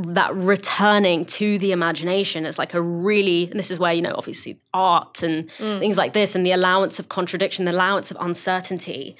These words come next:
Speaker 1: to be, like, a, a, an exciting space, not just a scary space, becomes, like, exci-, like, really important in our politics, you know?
Speaker 2: Well, it's like that point you were making earlier about social media and personalization.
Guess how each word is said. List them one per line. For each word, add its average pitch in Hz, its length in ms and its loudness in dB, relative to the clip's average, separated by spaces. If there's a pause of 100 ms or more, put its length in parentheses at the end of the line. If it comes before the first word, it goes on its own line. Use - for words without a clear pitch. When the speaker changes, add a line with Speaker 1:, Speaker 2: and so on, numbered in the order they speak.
(280)
Speaker 1:
to 196 100 -4
be, 196 240 2
like, 170 240 0
a, 175 160 -2 (140)
a, 180 100 -2 (240)
an 180 140 -2
exciting 190 680 2
space, 151 400 -2
not - 100 -4
just - 220 -4
a 180 60 -4
scary 202 500 2
space, - 520 -8 (560)
becomes, 220 560 2
like, 175 320 0 (160)
exci-, - 380 -2
like, 208 180 4
really 220 220 4
important 311 720 -2
in 190 120 2
our 165 100 2
politics, - 720 -4
you 175 80 0
know? 196 240 0 (100)
Speaker 2:
Well, 349 140 6
it's - 120 2
like 403 180 4
that 349 180 0
point 320 340 0
you 247 180 2
were 277 80 6
making 254 340 4
earlier 254 180 6
about 208 280 2
social 226 360 2
media 214 320 2
and 196 120 -2
personalization. 175 1200 0